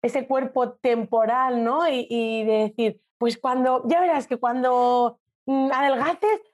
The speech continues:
vamos a ir aquí y allí, y te vas a comprar esto y vamos a hacer no sé qué, ¿no? Y es como un anhelo, como un algo que, que nunca llega, ¿no? Y de esta manera, pues, estás como rodeada de gente que es así, tal cual, y está bien,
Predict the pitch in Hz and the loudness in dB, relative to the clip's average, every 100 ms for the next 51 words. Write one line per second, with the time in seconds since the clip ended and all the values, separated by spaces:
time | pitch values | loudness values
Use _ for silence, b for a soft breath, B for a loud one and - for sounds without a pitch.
0 | _ 302 339 330 294 233 - 359 311 240 | _ -2 0 0 0 0 0 0 2 0
1 | 349 294 269 262 214 269 277 330 254 247 | -2 -2 -4 -4 -2 -2 -2 -2 0 0
2 | 311 349 339 302 277 240 277 285 240 - | 0 0 0 0 0 -2 -2 -2 -2 -2
3 | 226 208 233 320 _ _ _ _ 226 226 | 0 0 -2 -4 _ _ _ _ -4 -2
4 | 262 247 247 226 220 262 302 262 233 233 | 0 2 2 0 0 0 0 0 0 0
5 | 233 240 277 247 220 - 214 214 220 214 | 0 -2 -2 -2 -4 -4 -2 -2 0 0
6 | 214 190 190 240 302 _ _ _ - 233 | 0 0 -2 -2 -4 _ _ _ -2 0
7 | 226 277 262 254 285 294 233 208 240 233 | 0 -2 -2 0 0 0 -4 -4 -6 -4
8 | 254 254 240 233 233 247 240 240 254 294 | -4 0 2 4 2 0 0 -2 -2 -2
9 | 247 220 214 _ _ _ _ _ _ - | 0 -2 -4 _ _ _ _ _ _ -4
10 | 240 233 277 285 - 220 214 262 240 202 | -4 -4 -4 -6 -4 -4 -2 0 0 -4
11 | _ _ 226 214 202 262 262 247 180 | _ _ -2 -2 0 -2 0 0 -2